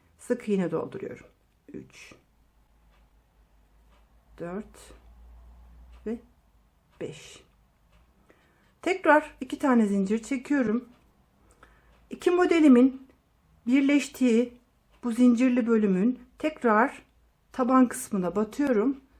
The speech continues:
ve buradan bir tane ilmek çıkartıyorum. Sonra bu ilmeği sık iğne örer gibi kapatıyorum. Tekrar iki tane zincir çekiyorum ve fıstığımın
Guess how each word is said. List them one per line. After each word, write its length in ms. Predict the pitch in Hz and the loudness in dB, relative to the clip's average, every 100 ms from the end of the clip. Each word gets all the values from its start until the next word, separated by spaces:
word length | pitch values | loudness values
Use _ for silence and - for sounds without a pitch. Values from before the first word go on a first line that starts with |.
| _ _ - | _ _ -6
ve 160 | 269 240 | -4 -2
buradan 540 | 294 226 226 262 - - _ _ 277 | -2 0 2 2 -2 -16 _ _ -2
bir 220 | 277 254 | -2 -2
tane 260 | 226 226 | 0 2
ilmek 380 | 226 220 220 214 | 2 2 0 -2
çıkartıyorum. 640 | - - 175 - - - - _ _ _ _ | -12 -8 -8 -10 -20 -20 -20 _ _ _ _
Sonra 580 | - 359 294 214 208 | -2 2 4 2 0
bu 120 | 240 330 | -2 -2
ilmeği 420 | 277 214 196 220 | 0 2 0 -2
sık 280 | - 254 269 | -6 -8 -2
iğne 260 | 220 202 | -2 -2
örer 260 | 247 254 214 | 0 0 0
gibi 260 | 196 214 | -2 -8
kapatıyorum. 640 | 254 202 - - - - - _ _ _ _ - | -6 -8 -8 -16 -20 -20 -20 _ _ _ _ -10
Tekrar 280 | 349 349 294 | -8 -4 -4
iki 200 | 277 - | -4 -4
tane 380 | 262 233 202 196 - - | 0 0 0 -4 -20 -8
zincir 360 | 202 190 226 233 | -2 -2 -2 -4
çekiyorum 580 | 294 262 302 294 294 - - _ _ _ _ 277 | -8 -4 -2 2 0 -2 -20 _ _ _ _ -6
ve 160 | 302 | -4
fıstığımın 640 | 277 - - 311 240 247 | -6 -8 0 4 4 4